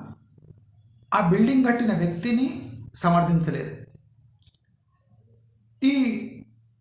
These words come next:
బిల్డింగ్ పర్మిషన్ ఇచ్చే మున్సిపాలిటీ ఇంజనీర్స్ సస్పెండ్ అయిపోయారు.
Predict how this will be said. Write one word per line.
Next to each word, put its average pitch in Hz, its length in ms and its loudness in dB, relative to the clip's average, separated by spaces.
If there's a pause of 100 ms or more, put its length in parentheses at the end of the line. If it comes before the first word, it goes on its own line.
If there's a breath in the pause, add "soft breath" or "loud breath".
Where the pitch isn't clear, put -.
(180)
బిల్డింగ్ 220 460 4
పర్మిషన్ 208 460 0
ఇచ్చే 185 500 -4 (240)
మున్సిపాలిటీ 196 1080 0 (440)
ఇంజనీర్స్ 208 600 2 (600)
సస్పెండ్ 208 500 4
అయిపోయారు. - 440 -6